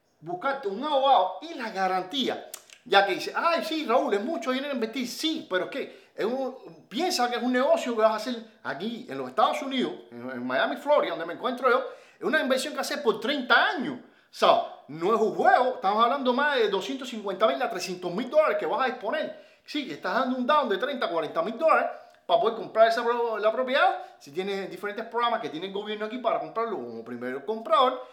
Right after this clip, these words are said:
entonces estás jugando con eso y es mucho dinero que has invertido, entonces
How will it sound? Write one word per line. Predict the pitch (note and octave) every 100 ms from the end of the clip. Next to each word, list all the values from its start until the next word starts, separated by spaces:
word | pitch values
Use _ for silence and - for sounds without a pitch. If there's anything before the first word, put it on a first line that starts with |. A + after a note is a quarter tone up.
| -
entonces | A#3+ C4 F#4 E4+ - - -
estás | - - -
jugando | D#4 F4+ F#4 F4+
con | D#4+ F4+
eso | G4+ D4 D#4 -
y | D#3
es | D#3+
mucho | D#3 C4+ D#4+ C#4
dinero | B3+ D4+ B3+
que | A#3+
has |
invertido, | A3+ - - E4+ G#3+
entonces | D3 D#3+ -